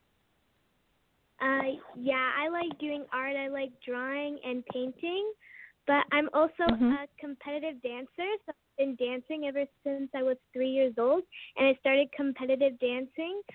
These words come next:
Speaker 1: when I was eight years old, and I do competitive dance for jazz, tap, and hip hop.
Speaker 2: Oh, that's great! Wow. So a lot of different competitive. So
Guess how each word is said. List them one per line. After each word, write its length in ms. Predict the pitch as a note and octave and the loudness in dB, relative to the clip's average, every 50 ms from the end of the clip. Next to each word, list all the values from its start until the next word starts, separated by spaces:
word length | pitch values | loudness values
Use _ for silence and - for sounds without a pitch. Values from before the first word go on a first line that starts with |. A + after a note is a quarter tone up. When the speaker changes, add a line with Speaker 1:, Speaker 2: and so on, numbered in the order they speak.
| - - _ | -20 -12 _
Speaker 1:
when 180 | - C4+ C4 C4 - - | -2 -2 -2 -2 0 0
I 100 | C4 C4 C4 | 0 2 4
was 140 | C4 C4 B3+ - - | 4 4 2 2 2
eight 180 | B3 C4 - | 2 2 2
years 200 | - D4 D4 C4+ C4+ | -2 -4 -4 0 2
old, 280 | D4+ D4+ E4 F4+ F#4+ E4+ - - - | 2 4 4 2 0 -2 -6 -8 -6
and 180 | B3 C4 C4 C4 | -4 -2 -2 0
I 140 | C4 C4 C4 | 0 -2 -2
do 180 | A#3+ C4+ C#4 B3+ - | -2 -4 -6 -6 -4
competitive 500 | C#4+ C4+ - C#4 C4+ C#4 C#4 C4+ A#3+ - | -6 -4 -2 0 0 0 0 0 0 -2
dance 420 | B3 A#3 A#3 B3 C4+ D4 D#4+ D#4+ _ _ - - _ _ _ _ _ _ | -4 -2 -2 -4 -6 -6 -8 -12 _ _ -20 -20 _ _ _ _ _ _
for 160 | - B3+ B3+ A#3+ | 0 2 2 2
jazz, 640 | A3+ - C4 B3 B3+ C4 C4+ C#4+ D4 D4+ D#4+ D#4 - _ - - - - _ _ - - - | 2 2 2 4 6 6 6 6 4 4 2 0 -2 _ -16 -20 -20 -20 _ _ -14 -8 -2
tap, 340 | - C#4 C4+ C4+ C4 - - _ _ _ - | 2 4 4 4 4 0 -4 _ _ _ -6
and 220 | - C4 C4 B3+ | -4 -2 -2 0
hip 180 | A#3+ B3+ A#3 - - | 0 -2 -4 -4 -6
hop. 240 | - - G#2 D#2+ - _ - - - - _ - - _ _ _ _ _ _ _ _ _ _ _ _ _ _ _ _ _ _ - - _ _ _ _ _ _ _ - - - | -6 -6 -6 -8 -10 _ -18 -20 -20 -20 _ -20 -20 _ _ _ _ _ _ _ _ _ _ _ _ _ _ _ _ _ _ -20 -20 _ _ _ _ _ _ _ -8 0 2
Speaker 2:
Oh, 140 | A3 A3 A3+ | 4 4 6
that's 260 | G#3+ G#3+ A3 - - _ _ | 6 4 4 2 0 _ _
great! 560 | - F3+ F3+ F3+ F#3 G#3 A3 G#3 F#3 D#3+ D3 - | -6 -4 -2 0 0 0 -2 -2 -2 -4 -6 -8
Wow. 840 | - D#3 E3 E3 E3+ F3+ G3 G#3 G#3+ G#3+ G3+ F#3+ F3+ F3+ F3+ F3+ F#3 _ | -10 -8 -6 -4 -2 0 0 0 2 0 0 0 -2 -4 -6 -10 -10 _
So 120 | - G3+ G3 | -4 -2 -2
a 20 | |
lot 340 | F#3 F3+ F#3 F#3 F#3+ G3+ G3+ | -2 0 2 2 4 4 2
of 140 | G3 F#3+ F#3+ | 0 -2 -4
different 480 | - F#3+ F#3+ - F#3 E3 E3 D#3+ - - _ - - | -6 -6 -6 -6 -10 -10 -10 -10 -12 -16 _ -10 -6
competitive. 680 | G#3 G3 - - G3+ G3 G#3 G#3+ G#3 G3+ F#3+ F3+ F3+ - _ _ _ _ - - - - - _ _ _ - | -6 -6 0 2 2 4 4 4 2 2 0 0 -4 -8 _ _ _ _ -20 -20 -20 -20 -20 _ _ _ 2
So 200 | B3 A3+ G3 | 4 4 4